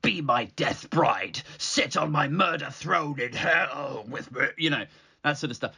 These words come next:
And then you go to pick them up later, you know, meet them for a pint, knock on their door. You're like, "You, are you ready to go?" They're like, "Yeah, just, um, give me another ten minutes. Do you, do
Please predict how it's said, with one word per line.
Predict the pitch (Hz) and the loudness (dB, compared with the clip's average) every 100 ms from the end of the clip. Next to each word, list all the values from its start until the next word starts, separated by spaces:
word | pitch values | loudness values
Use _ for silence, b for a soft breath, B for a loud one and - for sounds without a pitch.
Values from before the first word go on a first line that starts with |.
| b | b
And | 247 | -2
then | 392 | 0
you | 330 | 0
go | 294 | 2
to | 277 151 | 2 0
pick | 240 | -6
them | 180 | 0
up | 226 - | 0 0
later, | 180 151 107 92 - | -6 -6 -8 -8 -10
you | - | -12
know, | 95 87 - | -10 -12 -12
meet | 117 110 | -12 -10
them | 104 | -10
for | 101 | -10
a | |
pint, | - 127 113 - - | -6 -6 -6 -10 -12
knock | 110 - | -10 -10
on | 101 | -10
their | |
door. | 95 127 101 123 _ _ | -8 -8 -8 -12 _ _
You're | 110 | -14
like, | 101 | -10
"You, | 117 143 _ - | -8 -10 _ -12
are | |
you | 139 | -8
ready | 160 156 | -8 -8
to | 160 | -4
go?" | 190 247 - _ _ _ - | -2 -4 -8 _ _ _ -16
They're | 123 | -14
like, | 120 | -8
"Yeah, | 240 226 | -6 -6
just, | 226 202 - | -8 -8 -4
um, | 196 151 - B B B | -4 -4 -12 B B B
give | 254 | 0
me | 240 | 2
another | 151 107 | 2 0
ten | - 131 | 0 0
minutes. | 190 240 | 0 -2
Do | 311 | -4
you, | |
do | - | -6